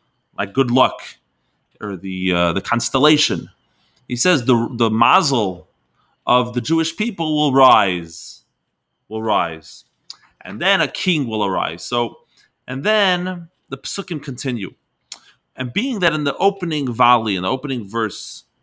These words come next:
when it talks about the king, it doesn't mention two, it doesn't make mention two mentions of a king. It's two different ideas.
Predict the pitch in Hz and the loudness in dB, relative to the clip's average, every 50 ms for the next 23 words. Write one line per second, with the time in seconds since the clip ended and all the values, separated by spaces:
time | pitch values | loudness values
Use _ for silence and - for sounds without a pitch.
0 | _ _ _ _ - - _ - 127 120 - 143 139 - - 135 127 120 - - | _ _ _ _ -20 -20 _ -14 -14 -10 -6 -6 -6 -4 -2 0 0 0 -2 -4
1 | - - 135 131 123 113 101 98 101 - _ _ _ _ _ _ _ - 123 147 | -8 -2 -2 -2 0 -2 -4 -8 -10 -12 _ _ _ _ _ _ _ -10 -2 -2
2 | 170 175 175 160 156 160 147 - 135 120 - - - 151 143 135 127 123 117 - | 0 0 2 2 2 0 0 0 -2 -2 -2 2 4 6 6 6 6 4 2 0
3 | - - 151 156 156 147 143 135 127 - - 139 135 127 123 120 123 117 - - | -2 -4 -4 -2 0 2 2 0 0 -2 0 0 2 2 2 0 -2 -4 -2 -2
4 | - - 165 139 123 120 120 120 - - 110 98 104 95 98 92 - 107 92 85 | -2 0 0 2 2 2 2 2 0 -2 -2 0 0 0 0 -2 -2 -4 -4 -4
5 | 82 78 80 _ _ _ _ _ _ _ _ _ _ _ - - - - 220 202 | -4 -10 -16 _ _ _ _ _ _ _ _ _ _ _ -6 -4 -2 0 0 0
6 | 214 - 202 190 185 185 170 175 185 180 175 165 139 127 - - - - | 0 0 2 2 2 2 0 0 0 0 0 -2 -6 -8 -10 -12 -14 -16